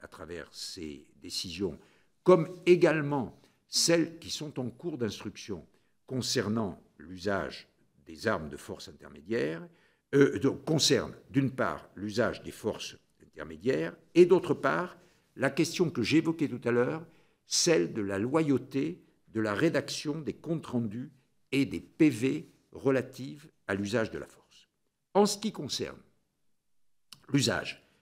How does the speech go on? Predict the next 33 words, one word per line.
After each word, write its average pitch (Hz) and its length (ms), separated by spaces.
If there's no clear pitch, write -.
des 117 100
lanceurs 143 380
de 101 80
balles 107 180
de 98 60
défense 87 520
et 110 120
autres 160 400
armes 120 300
de 95 80
force, 120 460
euh, 87 460
intermédiaire, 82 560
nous 160 200
avons, 175 400
le 110 140
défenseur, 123 640
Dominique 92 300
Baudis, 95 420
a 135 100
rendu 156 260
public 110 420
en 76 120
mai 131 180
deux 117 100
mille 87 160
treize 107 460
une 143 320
recommandation 123 920
qui, 208 360
euh, 87 160
un - 80
rapport 120 540